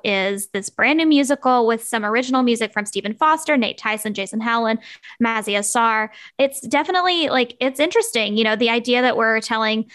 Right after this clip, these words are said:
somewhat of a Stephen Foster story, but also the story about, like, Civil War and, like, the, the first federal draft by Lincoln and, and Black soldiers that, uh, wanted to go fight, but then weren't considered full people.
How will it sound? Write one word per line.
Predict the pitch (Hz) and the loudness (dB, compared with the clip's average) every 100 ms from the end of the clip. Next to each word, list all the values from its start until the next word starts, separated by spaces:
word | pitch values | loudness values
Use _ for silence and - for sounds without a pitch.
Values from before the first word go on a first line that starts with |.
| - - | -18 -6
somewhat | 359 370 392 | -2 2 2
of | 381 | 2
a | 370 | 0
Stephen | - 339 349 | 0 0 2
Foster | 320 311 311 | 2 0 0
story, | 311 311 302 | -4 0 2
but | 262 - | 2 2
also | 220 214 226 | 0 0 -2
the | 220 | -2
story | 214 - 208 | -4 -2 -2
about, | 202 208 | -2 -4
like, | - 202 - _ _ | -4 -4 -6 _ _
Civil | - 233 214 226 | -2 0 2 0
War | 247 370 359 349 339 - | 2 4 6 4 4 0
and, | 233 | -2
like, | 214 208 208 240 | 0 -2 -4 -2
the, | 220 - | -2 0
the | 220 | -4
first | - 220 - | -2 -4 -2
federal | 202 202 214 | -4 0 -2
draft | 208 262 254 - | 0 0 0 -2
by | 208 | -4
Lincoln | 208 269 262 262 247 233 | 0 4 4 4 2 0
and, | 208 202 | -2 -4
and | 214 214 | -4 0
Black | 220 202 | -2 -2
soldiers | - 233 226 226 208 | -2 -2 0 -2 -2
that, | 214 208 - - | -2 -2 -4 -6
uh, | - | -6
wanted | 220 214 262 285 254 | -2 0 2 0 -2
to | - 196 | -4 -4
go | - 185 | -4 -4
fight, | 196 202 233 233 | -2 -2 -2 -4
but | 208 | -4
then | 226 208 | -2 -2
weren't | 208 - | -2 -2
considered | 233 208 202 - - - - _ | -2 0 -2 -2 -6 -20 -20 _
full | 214 | -4
people. | 208 294 294 302 294 269 269 | 0 -2 2 2 4 4 2